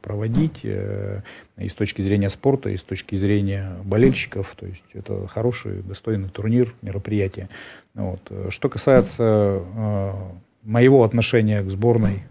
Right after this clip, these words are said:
э, нашей страны по хоккею, э, на мой взгляд, может быть, многие со мной не согласятся, а кто-то может и согласиться, что, э, повторюсь, мое,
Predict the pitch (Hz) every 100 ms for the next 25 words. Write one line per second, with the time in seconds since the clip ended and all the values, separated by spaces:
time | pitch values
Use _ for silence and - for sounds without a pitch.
0 | _ 104 95 95 92 90 90 _ _ _
1 | _ _ _ _ 113 110 101 - 113 117
2 | 101 95 - 90 - 101 165 160 107 -
3 | - - _ _ 104 98 98 98 117 147
4 | 113 101 117 151 - - - _ _ _
5 | - 101 113 107 101 101 104 117 123 101
6 | 98 - 98 98 87 90 98 92 101 110
7 | - 131 - 85 - 110 95 87 85 -
8 | - 98 107 - 131 - 90 - 95 92
9 | 90 - - _ _ - 90 90 87 87
10 | 85 85 82 _ _ _ _ _ 85 -
11 | 95 87 104 101 95